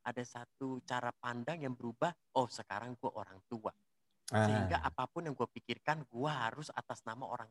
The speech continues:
Speaker 1: tua. Karena gua orang tua anak ini, karena gua yang, eh, bertanggung jawab atas anak ini. Jadi
Speaker 2: Ya,
Speaker 1: gua
Speaker 2: ya.
Speaker 1: sekarang adalah orang tua." Padahal dia,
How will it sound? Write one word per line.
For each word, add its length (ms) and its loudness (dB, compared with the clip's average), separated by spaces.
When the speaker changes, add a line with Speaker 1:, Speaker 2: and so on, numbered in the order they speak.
Speaker 1:
tua. 240 -6
Karena 320 -2
gua 240 0
orang 240 -2
tua 180 -10
anak 300 -8
ini, 240 -6
karena 280 -8
gua 260 -2
yang, 160 -6
eh, 160 -6
bertanggung 320 -2
jawab 180 -4
atas 180 -8
anak 220 -8
ini. 140 -8
Jadi 240 2
Speaker 2:
Ya, 140 8
Speaker 1:
gua 80 4
Speaker 2:
ya. 100 4
Speaker 1:
sekarang 220 2
adalah 260 -2
orang 160 -8
tua." 160 -4
Padahal 840 -4
dia, 460 -4